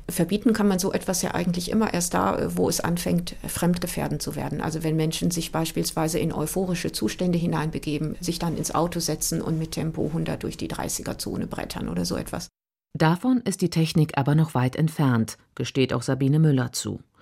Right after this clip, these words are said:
Speaker 2: Zumal meist unklar ist, auf was genau diese einfachen E-E-G-Systeme eigentlich reagieren. Wirklich auf die Nervenaktivität tief im Gehirn oder doch eher auf Muskelzuckungen in der Stirn?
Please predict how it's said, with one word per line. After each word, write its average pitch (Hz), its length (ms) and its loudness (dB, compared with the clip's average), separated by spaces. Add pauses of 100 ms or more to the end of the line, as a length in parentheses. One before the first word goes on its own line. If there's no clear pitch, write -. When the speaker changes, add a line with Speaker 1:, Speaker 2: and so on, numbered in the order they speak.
(520)
Speaker 2:
Zumal 139 440 6
meist 131 360 4
unklar 185 500 6
ist, 202 220 0 (240)
auf 143 220 0
was 175 220 4
genau 156 380 6
diese 143 300 4
einfachen 170 580 4
E-E-G-Systeme 151 1040 4
eigentlich 135 560 2
reagieren. 156 640 2 (480)
Wirklich 170 540 2
auf 131 140 -2
die 127 120 2
Nervenaktivität 147 1300 2
tief 214 280 0
im 143 160 0
Gehirn 143 440 4 (400)
oder 226 300 2
doch 226 380 0
eher 196 360 4
auf 190 260 -2
Muskelzuckungen 190 960 4
in 196 160 2
der 202 100 2
Stirn? 131 420 -2